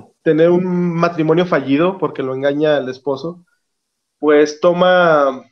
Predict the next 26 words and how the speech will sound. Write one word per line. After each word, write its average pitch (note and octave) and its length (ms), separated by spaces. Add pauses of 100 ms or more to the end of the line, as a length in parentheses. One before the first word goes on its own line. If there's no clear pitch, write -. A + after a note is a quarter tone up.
las D3 200
riendas F3 260
de G3 60
su F3+ 140
vida D#3+ 200
y E3+ 40
es E3 100
como E3+ 300
que D3+ 100
este, D3 560 (160)
trata G3+ 280
muchos G#3 360
temas F#3+ 360
actuales, E3 340
pero F3 140
lo D3 80
trata D#3+ 280
bien, D3 480
güey. B2 180 (280)
Lo C#3+ 100
hace D3 180
de F3+ 60
manera D#3 340
como D3 180
más C#3+ 160
inteligente, D#3 720